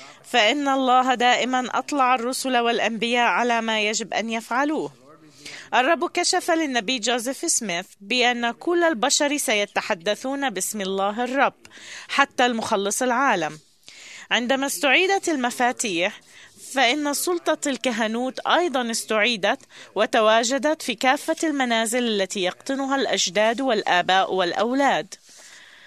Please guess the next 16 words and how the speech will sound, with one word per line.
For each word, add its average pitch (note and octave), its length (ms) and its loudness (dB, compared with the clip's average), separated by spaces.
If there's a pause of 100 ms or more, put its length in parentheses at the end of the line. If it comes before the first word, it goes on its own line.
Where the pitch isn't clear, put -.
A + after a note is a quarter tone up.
(540)
منذ E4 440 0
خمسة G#4 440 0
عشر C4+ 400 2
سنة A#3 460 -2
مضت، F#3 520 -2
وفي C4 420 0
ظل F4 360 -2
تلك B3+ 280 -4
الظروف C#4 520 -4
الصعبة، F3 720 -2 (640)
الرئاسة D4 500 4
الأولى C#4 340 0
ورابطة C#4 680 2
الرسل B3 320 -2
الاثني B3 500 -4
عشر A3 400 0